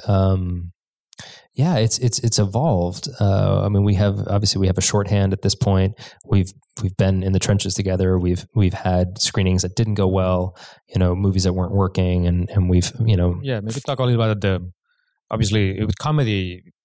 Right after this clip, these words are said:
Speaker 2: it's hard to know when things work until you put it in front of an audience.
Speaker 1: That's exactly right.
Speaker 2: So you, you shoot a lot of takes, do you
Speaker 1: Mm-hmm.
Speaker 2: improvise a lot, and then you, uh, try through screenings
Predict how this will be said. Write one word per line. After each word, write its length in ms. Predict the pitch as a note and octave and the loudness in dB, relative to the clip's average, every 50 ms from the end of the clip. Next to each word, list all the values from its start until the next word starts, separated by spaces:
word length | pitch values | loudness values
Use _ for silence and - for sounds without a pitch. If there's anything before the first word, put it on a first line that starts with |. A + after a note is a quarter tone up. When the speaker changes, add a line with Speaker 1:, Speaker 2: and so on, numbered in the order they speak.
| _ _ - | _ _ -14
Speaker 2:
it's 140 | A2 G2+ | -14 -12
hard 260 | - - A#2+ G#2+ G#2+ G#2 - | -6 -4 -2 -2 -2 -4 -8
to 80 | G#2+ F#2 F#2 | -12 -12 -8
know 220 | G2 G#2 G#2+ G2+ G2 | -6 -6 -6 -6 -6
when 100 | G2 G2 F#2+ - | -8 -8 -6 -4
things 360 | - A2 G#2+ G#2 G2+ - - - - _ _ _ _ _ _ | -4 -2 -2 -2 -4 -6 -8 -10 -12 _ _ _ _ _ _
work 640 | - A2 - - - A2+ G#2+ G#2 A2 A#2+ C3 B2+ | -20 -20 -20 -20 -20 -14 -8 -4 -2 -2 -2 -2
until 280 | - A2 G2 - G#2+ G2 | -4 -8 -8 -8 -8 -8
you 80 | G2 G2 | -8 -4
put 100 | - A2 | -4 -2
it 60 | G#2+ A2+ | -2 -2
in 60 | G2+ | -2
front 220 | - G2+ G2+ G2+ | 0 0 0 0
of 80 | G2 F#2+ | -2 -2
an 80 | G2 | 0
audience. 480 | G2 G#2 G#2 G#2 G2+ F#2+ F#2+ - - - F3+ D3 - - | 0 2 2 2 2 0 0 -2 -6 -4 -4 -4 0 0
Speaker 1:
That's 160 | G2+ G2 - | 0 2 2
exactly 380 | F#2+ F2+ F2+ F2+ G#2 - - | 2 2 2 0 0 0 0
right. 100 | F2+ F#2 | 0 0
Speaker 2:
So 600 | E2+ E2 - A#2+ A2 G#2 G2+ G2 G2 F#2 C#3+ F3 G#3+ _ _ _ _ _ _ _ _ _ | 0 0 0 0 2 2 0 -2 -2 -4 -8 -12 -14 _ _ _ _ _ _ _ _ _
you, 440 | - A#2 A2+ A2 G#2+ G#2+ G#2 G2+ F#2+ - _ _ - G#2+ _ _ _ _ _ _ | -6 -2 0 0 0 0 -2 -6 -10 -18 _ _ -20 -20 _ _ _ _ _ _
you 140 | - A#2+ A2+ | -4 -2 0
shoot 220 | G2+ - C#3+ C3 - | 0 0 0 0 0
a 60 | G#2+ | 0
lot 160 | G#2+ G#2+ G#2+ | 0 0 0
of 120 | G#2 - | -2 -2
takes, 380 | - D3+ D#3+ E3+ D#3+ D3+ C#3 A#2+ | -4 -2 -2 0 -2 -2 -4 -4
do 80 | - A2+ | -4 -2
you 60 | A2 | -2
Speaker 1:
Mm-hmm. 60 | - | 0
Speaker 2:
improvise 320 | F2 A#2 C3+ D3 - A2 - | 2 2 4 4 2 0 -2
a 20 | A2 | -4
lot, 400 | G#2+ A2 A2 A2 A2 A2 A2 G#2+ - | -2 -2 0 0 0 0 -2 -4 -4
and 140 | - G#2 G2+ | -6 -4 -2
then 160 | G#2 G#2 G2+ | 0 0 0
you, 140 | G2+ G#2 G#2 | 0 0 0
uh, 80 | G2+ G2 | 0 0
try 280 | F2 A2 A2 G#2+ A2 G#2+ | -2 -2 -2 0 0 -2
through 180 | - - G#2 | -4 -4 -4
screenings 580 | F#2 - - - A2+ A2+ A#2 A#2+ A#2+ A#2+ A2+ | -4 -4 -2 -2 -2 0 0 0 0 -2 -4